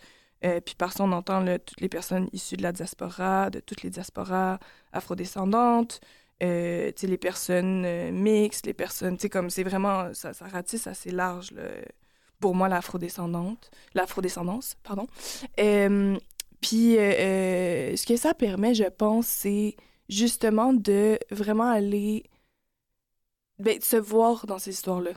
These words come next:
quand on est une personne afrodescendante ou marginalisée. Tu sais, de, de pouvoir se voir dans des histoires, c'est vraiment important. Euh, de sentir que cette histoire nous concerne,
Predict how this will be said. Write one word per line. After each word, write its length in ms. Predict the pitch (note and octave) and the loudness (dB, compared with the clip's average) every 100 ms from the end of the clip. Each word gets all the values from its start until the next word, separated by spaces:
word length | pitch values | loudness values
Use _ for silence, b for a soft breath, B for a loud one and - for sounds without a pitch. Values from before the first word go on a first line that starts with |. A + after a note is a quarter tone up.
| - | -8
quand 160 | G3+ | -8
on 100 | G3+ | -4
est 160 | F#3+ - | -4 -4
une 80 | F#3 | -8
personne 300 | F3+ F#3 F#3+ | -6 -6 -6
afrodescendante 840 | F#3 F#3 F#3 - F#3 F3+ G3 - | -8 -10 -12 -8 -6 -4 -6 -10
ou 120 | G3+ | -8
marginalisée. 720 | F#3+ G3 G3 F#3+ F#3+ - G3+ G3 | -6 -6 -4 -4 -4 -8 -14 -14
Tu 80 | |
sais, 60 | - | -4
de, 100 | G3+ | 0
de 140 | G3 G3 | 2 2
pouvoir 240 | - B3 | 2 0
se 120 | - | 2
voir 280 | C#4+ G3+ A3 | 2 4 2
dans 100 | G#3+ | 4
des 120 | G3+ | 2
histoires, 260 | G3 - G3+ | 0 -4 -4
c'est 140 | G3+ | -4
vraiment 200 | F#3 F#3+ | -2 -2
important. 500 | F#3 F3+ - G3+ G#3 - _ _ _ _ _ _ _ - | -2 -4 -4 -4 -4 -8 _ _ _ _ _ _ _ -2
Euh, 120 | G3 | 0
de 120 | F#3 | 0
sentir 560 | F#3+ G#3 G3 - G#3+ - | 0 0 -2 -2 -4 -2
que 360 | - G3 G3 - - | 0 2 2 0 -4
cette 240 | - F#3 | -4 -6
histoire 240 | - G#3+ G3+ | -4 0 0
nous 120 | G3+ | 0
concerne, 720 | - A3 F#3+ G#3+ G#3 G#3+ | -2 -6 -2 2 4 2